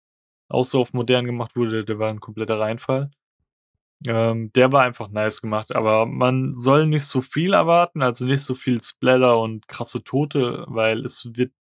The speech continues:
viel nicht gezeigt, sondern du musst dir den Teil dann so ein bisschen mitdenken. Aber es wird auch krankes Zeug gezeigt, also du hast beide Sachen irgendwie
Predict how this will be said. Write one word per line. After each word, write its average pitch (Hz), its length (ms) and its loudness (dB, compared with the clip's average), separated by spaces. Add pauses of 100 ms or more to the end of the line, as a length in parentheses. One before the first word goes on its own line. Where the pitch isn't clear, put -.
(140)
viel 127 760 -2
nicht 123 520 -4
gezeigt, 127 640 -4 (600)
sondern 117 320 -2
du 110 60 -6
musst 123 320 -4
dir 113 220 0 (120)
den 110 300 -4 (580)
Teil 113 240 0
dann 110 140 -2
so 110 80 -10
ein 101 60 -10
bisschen 110 200 -10
mitdenken. 143 540 -2 (800)
Aber 127 100 4
es - 140 -2
wird 131 120 2
auch 165 200 4
krankes 160 400 -2
Zeug 151 220 2
gezeigt, 147 340 -2
also 120 180 -4
du 123 100 0
hast 131 300 -4 (260)
beide 151 640 2
Sachen 135 340 0
irgendwie 147 540 -4